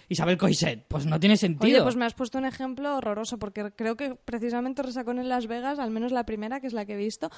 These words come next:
Speaker 2: juega con el rollo, no thriller, pero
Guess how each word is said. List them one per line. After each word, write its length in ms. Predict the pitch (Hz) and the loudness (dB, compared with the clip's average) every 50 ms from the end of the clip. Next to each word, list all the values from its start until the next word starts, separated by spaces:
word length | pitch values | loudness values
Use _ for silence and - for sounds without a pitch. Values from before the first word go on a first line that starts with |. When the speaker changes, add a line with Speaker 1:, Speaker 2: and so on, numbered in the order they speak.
| - - _ | -16 -20 _
Speaker 2:
juega 500 | _ - - 247 254 240 226 247 269 277 | _ -8 -4 -2 -2 0 0 0 0 0
con 220 | - 302 285 269 | -2 -2 0 0
el 180 | 254 240 240 226 | 2 0 0 0
rollo, 880 | 220 233 233 233 233 220 226 220 220 214 214 208 208 208 208 202 196 190 - - - - - _ _ - | -2 0 2 2 4 4 4 4 4 2 2 0 0 0 0 -2 -2 -6 -10 -16 -20 -20 -20 _ _ 0
no 200 | 233 240 254 262 | 2 4 4 2
thriller, 500 | - - 277 269 277 285 349 427 381 269 | 2 0 0 2 2 4 4 4 2 2
pero 680 | - 233 226 220 220 214 214 214 214 220 226 226 226 | 2 2 4 4 4 4 4 4 4 4 4 4 4